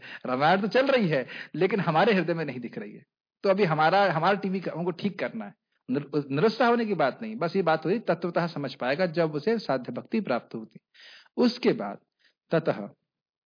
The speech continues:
मेरे रूप, गुण और शक्तियों का शुद्ध भक्ति से साक्षात्कार करके माम ज्ञात्वा, जैसा मैं हूं वह मुझसे मिलता है।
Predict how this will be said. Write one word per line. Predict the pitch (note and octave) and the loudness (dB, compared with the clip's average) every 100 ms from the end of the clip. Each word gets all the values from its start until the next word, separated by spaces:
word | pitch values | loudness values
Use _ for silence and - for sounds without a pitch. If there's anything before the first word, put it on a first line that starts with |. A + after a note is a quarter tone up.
| _ _ - | _ _ -10
मेरे | B2+ C#3+ G3 G#3 G3 | 0 4 6 6 4
रूप, | B2+ F#3+ A3 D#3+ | 4 2 0 -4
गुण | B2 E3+ G#3+ | 0 2 2
और | G3+ E3+ | 2 0
शक्तियों | E3 - C#3+ - G3 D3+ | 0 -4 -6 -2 -2 0
का | C#3 E3+ | 2 2
शुद्ध | F#3 - - A3 E3+ | 2 -2 0 0 0
भक्ति | D3 D3+ - F3 | -2 -4 -4 -4
से | G3 | -2
साक्षात्कार | F3+ C3 - D3+ D3+ F#3+ G3 | -2 -4 -2 -2 0 2 2
करके | F#3 B2+ A2+ - D3 G#3 - A#2+ | 2 -4 -4 -4 -4 -4 -6 -8
माम | G#2+ C#3+ F3 A#2+ A2 - _ _ _ - | 0 4 4 2 -2 -10 _ _ _ -8
ज्ञात्वा, | A2+ C#3 - A#2 C3+ | -2 -2 -2 -2 -2
जैसा | A#2+ C#3+ D#3 F3 | 0 0 2 2
मैं | E3 B2+ | 0 -2
हूं | B2+ F3 C3+ E3 - - _ - | -2 0 0 -4 -12 -20 _ -6
वह | C#3 F#3+ | 0 2
मुझसे | F#3+ C3 - G3 | 2 -2 -2 -2
मिलता | D#3+ A2 A2 A2+ | -2 -4 -2 -2
है। | D3+ D#3 A2+ - | 2 2 0 -6